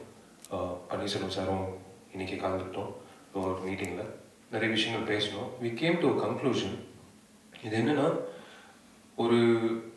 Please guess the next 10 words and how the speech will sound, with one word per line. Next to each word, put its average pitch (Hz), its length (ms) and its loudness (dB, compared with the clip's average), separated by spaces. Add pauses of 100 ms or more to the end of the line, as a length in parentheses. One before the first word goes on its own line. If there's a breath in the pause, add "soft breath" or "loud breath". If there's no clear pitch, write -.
(380)
ஃபைனல் 151 320 2
ரெப்ரசன்டேஷன் 131 640 0
வந்து 113 220 0
ஸ்டேட் 117 340 0
கவர்மெண்ட்டுக்கும் 110 560 -4 (1400)
சென்ட்ரல் 110 400 -2
கவர்மெண்ட்டுக்கும் 101 500 0 (440)
சில 107 220 -4
கோரிக்கைகள் 110 540 0
வச்சு 98 560 0